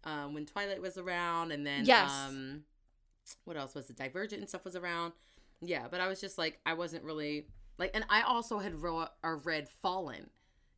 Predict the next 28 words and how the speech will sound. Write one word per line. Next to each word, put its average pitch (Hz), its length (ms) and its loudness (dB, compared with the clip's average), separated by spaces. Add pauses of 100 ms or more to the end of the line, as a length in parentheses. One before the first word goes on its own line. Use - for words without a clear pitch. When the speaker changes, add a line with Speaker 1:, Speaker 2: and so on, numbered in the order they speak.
Speaker 1:
and 156 120 0
I 165 100 6
liked 170 280 -2
Fallen. 147 640 -6 (520)
So 143 580 0
Speaker 2:
Oh, 311 480 12
okay. 277 540 6
Yeah, 262 280 10
I 254 100 10
remember 269 360 6
Fallen 220 400 6
too. 247 140 0
That's 247 160 6
the - 180 0
other 262 220 4
book 262 300 0 (240)
that 220 120 4
I 220 40 8
Speaker 1:
Mm-hmm. 214 80 6
Speaker 2:
was 220 160 2
talking 233 360 4
about 208 240 4
because 247 240 4
it, 226 160 6
it 240 140 4
had, 233 180 2
like, 254 180 2
sim-, 233 220 0